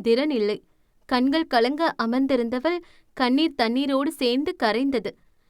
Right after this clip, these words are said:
குளிப்பாட்டி முடித்ததும் அவனே மீண்டும் தூக்கி கொண்டு வந்து தலையில் துண்டு கட்டிவிட்டு வாங்கி வைத்த சேலை ஒன்று எடுத்து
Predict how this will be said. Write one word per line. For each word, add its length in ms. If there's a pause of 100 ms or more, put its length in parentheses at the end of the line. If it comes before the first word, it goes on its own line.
(120)
குளிப்பாட்டி 580
முடித்ததும் 760
அவனே 380
மீண்டும் 400
தூக்கி 280
கொண்டு 300
வந்து 400 (340)
தலையில் 440
துண்டு 280
கட்டிவிட்டு 600 (320)
வாங்கி 420
வைத்த 300
சேலை 340
ஒன்று 340
எடுத்து 440